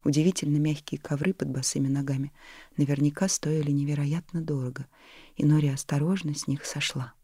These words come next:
Что бы ни говорила Акира, она не считала себя полностью в безопасности от побоев.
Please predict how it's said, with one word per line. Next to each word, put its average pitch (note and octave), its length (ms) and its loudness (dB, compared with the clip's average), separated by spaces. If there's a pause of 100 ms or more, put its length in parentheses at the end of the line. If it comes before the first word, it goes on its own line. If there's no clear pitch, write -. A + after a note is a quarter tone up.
(640)
Что - 220 6
бы F3 100 8
ни E3+ 120 8
говорила E3 400 4
Акира, E3 520 2 (100)
она D#3 180 4
не E3+ 140 4
считала E3 440 2
себя D3 240 -2
полностью E3 640 0
в C3 40 -6
безопасности D3 760 -2
от D3 120 -8
побоев. C3 580 -4